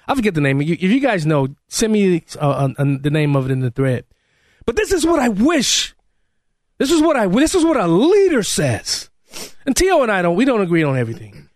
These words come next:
You know, but I do, I do like T O Hardiman because he's gonna speak the truth. He's, he's not afraid. He's not gonna cower. He's not gonna back down from what he has to say.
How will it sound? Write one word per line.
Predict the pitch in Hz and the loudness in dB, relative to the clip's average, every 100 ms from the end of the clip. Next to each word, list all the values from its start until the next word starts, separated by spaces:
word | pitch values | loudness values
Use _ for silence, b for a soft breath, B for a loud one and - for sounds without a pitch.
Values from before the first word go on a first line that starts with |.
| _ _ _ _ _ _ | _ _ _ _ _ _
You | 151 | -2
know, | 156 139 | 0 0
but | 147 | 0
I | 202 | -2
do, | 170 233 220 | 0 0 0
I | 170 | -2
do | 180 127 180 202 190 175 - | -4 -2 2 2 2 -2 -4
like | 139 156 151 - | -2 -2 -2 -8
T | - 175 | -4 0
O | 139 | 0
Hardiman | 117 123 110 101 - _ _ _ | -2 -4 -4 -12 -20 _ _ _
because | 170 196 - | -4 -2 -2
he's | 214 | 0
gonna | 196 202 | 0 0
speak | 175 - 233 - | -2 -2 -2 -2
the | |
truth. | 202 - 196 | -2 0 0
He's, | 180 151 | 0 -2
he's | 131 139 | -2 -2
not | 147 151 | 0 -2
afraid. | 190 - 180 170 175 - b b | -4 -2 0 0 -2 -8 b b
He's | - 151 | -4 0
not | 170 185 | 0 0
gonna | 185 | -2
cower. | 175 - 165 165 180 185 | -2 -2 0 0 2 0
He's | 180 | 0
not | 160 175 | -2 -2
gonna | 190 | -2
back | 170 131 170 160 | -2 -4 -4 -4
down | - 160 160 170 | -2 0 0 -2
from | 160 156 | -2 -2
what | 165 | 0
he | 160 | 0
has | 147 147 | 0 -2
to | - | -4
say. | 143 185 123 | -2 -2 -2